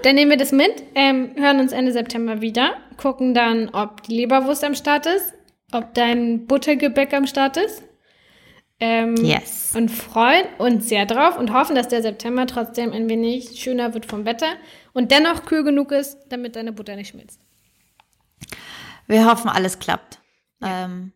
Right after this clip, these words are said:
Speaker 2: deswegen sagen wir Töre und sehen uns gar nicht wieder, <laughs> sondern hören uns in einem Monat, wenn Carla Kolumna und
Speaker 1: <laughs> Benjamin
Speaker 2: du,
Speaker 1: Blümchen.
Speaker 2: du könntest vielleicht Moni sein, die Freundin von Bibi.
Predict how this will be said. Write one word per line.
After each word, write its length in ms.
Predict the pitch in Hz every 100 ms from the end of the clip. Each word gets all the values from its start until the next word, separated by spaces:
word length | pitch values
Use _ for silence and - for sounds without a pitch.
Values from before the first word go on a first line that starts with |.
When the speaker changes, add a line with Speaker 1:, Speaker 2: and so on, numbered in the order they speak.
| -
Speaker 2:
deswegen 360 | 214 220 226 208
sagen 280 | 196 190
wir 120 | 185 180
Töre 540 | 185 170 190 277 349 _ _ _ _ _
und 420 | 202 196 190 185
sehen 400 | - 196 196 190
uns 680 | - 214 202 196 - - - _ _ _ _ _ _
gar 180 | - 208
nicht 180 | 247 262
wieder, 140 | 277
<laughs> 120 | 311 -
sondern 480 | - 226 202 233 -
hören 340 | 214 233 220
uns 280 | 202 196 196 - - - -
in 140 | 196 -
einem 380 | 190 196 190 190 _
Monat, 680 | 190 226 277 226 180 - - _ _
wenn 220 | - 185
Carla 320 | - 214 233 220
Kolumna 720 | 226 220 226 233 226 220 208
und 480 | 185 185 180 - _ _ _ _ _ _ -
Speaker 1:
<laughs> 440 | 170 - - 254
Benjamin 480 | 196 196 240 226 202
Speaker 2:
du, 100 | 233
Speaker 1:
Blümchen. 520 | 220 214 220 190 196
Speaker 2:
du 80 | 262
könntest 300 | 370 370 330
vielleicht 260 | 320 294 220
Moni 500 | 208 214 277 302 254
sein, 400 | 185 170 160 - _ -
die 60 | 196
Freundin 460 | - 190 214 233
von 220 | 220 185
Bibi. 420 | 170 175 - -